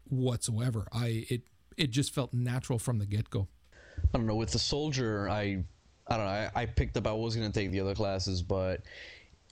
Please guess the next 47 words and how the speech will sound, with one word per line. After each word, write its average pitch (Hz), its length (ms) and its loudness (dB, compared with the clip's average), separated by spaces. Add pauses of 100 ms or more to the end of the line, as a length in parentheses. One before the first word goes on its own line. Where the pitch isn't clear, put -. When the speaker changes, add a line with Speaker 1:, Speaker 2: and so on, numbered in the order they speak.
Speaker 2:
um, 117 240 0
I 120 140 -2
wouldn't 156 380 -2
say 143 200 -2
so 139 200 -2
much 127 200 -2
I - 20 2
was 113 120 0
having 117 180 2
a 98 60 0
hard 110 320 -2
time. 117 280 2
I 107 60 2
found 143 220 0
that 147 40 -2
kinda 117 200 0
weird 117 300 0
that 98 80 2
I 98 40 0
was 95 220 0 (340)
barely 120 380 0
using, 95 520 0
I 107 80 0
figured, 104 360 0
okay, 98 240 0
well, 90 180 0
soldiers, 92 440 0
their 92 100 2
main 92 300 0
thing 92 260 0
is 95 160 0
either 92 100 2
the 92 80 2
combat 98 400 0
shotgun 95 440 0
or 87 40 2
the 90 80 2
rifle, 113 380 0
you 95 40 0
know, 92 120 0
that's 90 200 2
what - 60 2
they - 60 0
got 98 160 -2
the - 60 -4
talents 98 420 0
for. 92 400 -2